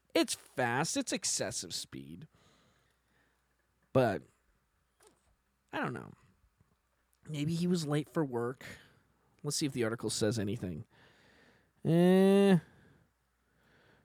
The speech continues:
no. They just say drivers are caught frequently speeding in the area.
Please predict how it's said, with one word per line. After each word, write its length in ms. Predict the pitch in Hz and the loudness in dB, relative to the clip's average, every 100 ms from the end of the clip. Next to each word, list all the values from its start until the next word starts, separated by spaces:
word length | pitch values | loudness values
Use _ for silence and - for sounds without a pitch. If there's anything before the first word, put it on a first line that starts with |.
| _ - | _ -6
no. 460 | 135 139 127 123 127 - _ _ - | 2 4 4 2 -2 -10 _ _ -4
They 160 | 156 160 | 2 4
just 140 | 151 | 4
say 180 | 175 151 135 | 2 0 -2
drivers 460 | - 151 156 170 156 | 0 2 4 4 2
are 80 | 139 | 2
caught 260 | 151 139 | 2 2
frequently 540 | - 147 139 156 139 135 | 0 -4 -2 -2 -2 -2
speeding 560 | - - 135 131 135 | -4 -6 -4 -4 -4
in 100 | 127 | -6
the 140 | 120 113 | -6 -6
area. 460 | 113 110 85 92 | -6 -6 -8 -12